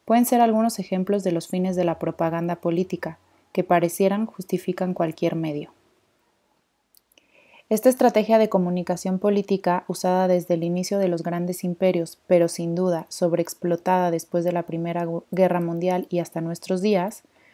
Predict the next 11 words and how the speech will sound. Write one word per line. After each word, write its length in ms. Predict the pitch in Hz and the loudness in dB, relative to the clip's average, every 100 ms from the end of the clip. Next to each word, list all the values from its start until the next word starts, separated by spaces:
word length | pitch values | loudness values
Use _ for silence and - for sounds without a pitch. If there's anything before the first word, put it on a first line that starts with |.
| _ _ _ | _ _ _
fue 360 | - 240 247 | 6 6 6
y 140 | - 214 | 4 0
sigue 260 | - 254 | 4 6
siendo 560 | 277 233 214 196 202 - - | 6 4 2 4 2 0 -2
un 160 | 202 | 0
mecanismo 680 | 208 208 180 175 180 196 196 | 0 0 -2 -2 -2 -2 -2
para 240 | 190 180 | -2 -4
que 180 | 170 175 | -4 -4
la 120 | 170 | -2
ideología 600 | 165 165 165 - 185 190 | 0 -2 -4 -2 -2 0
permanezca, 680 | 185 165 165 165 165 - - | -2 -6 -4 -6 -8 -12 -18